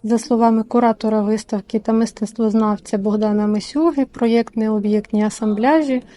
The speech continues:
говорить про усвідомлення абсурду, що відчувається останнім часом у просторі. Предмети, що вийшли з ужитку, їх поєднання, яке не має логічного зв'язку, насправді загострюють вразливе ставлення до реальності.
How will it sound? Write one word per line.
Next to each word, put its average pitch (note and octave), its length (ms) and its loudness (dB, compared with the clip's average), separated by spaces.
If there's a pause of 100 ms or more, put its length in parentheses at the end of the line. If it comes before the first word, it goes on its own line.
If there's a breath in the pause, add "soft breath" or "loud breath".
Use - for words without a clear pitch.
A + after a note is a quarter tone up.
(360 loud breath)
говорить A3 640 -2
про A#3 180 2
усвідомлення A3 840 2
абсурду, B3+ 520 2
що A3 160 -2
відчувається G#3+ 580 0
останнім A3 440 0
часом G#3+ 360 -2
у G#3 80 0
просторі. G#3+ 600 -2 (640 loud breath)
Предмети, B3+ 720 2 (120)
що - 240 -4
вийшли B3+ 360 0
з A3+ 80 0
ужитку, A#3+ 580 0
їх G#3+ 200 -4
поєднання, A#3+ 680 2
яке A#3 240 0
не A3+ 100 2
має A3+ 200 2
логічного A3 560 -2
зв'язку, G#3+ 580 -6 (360 loud breath)
насправді A3+ 560 0
загострюють G#3+ 1040 0
вразливе G#3+ 480 0
ставлення G#3 580 -2
до G#3 140 -2
реальності. A#3+ 760 2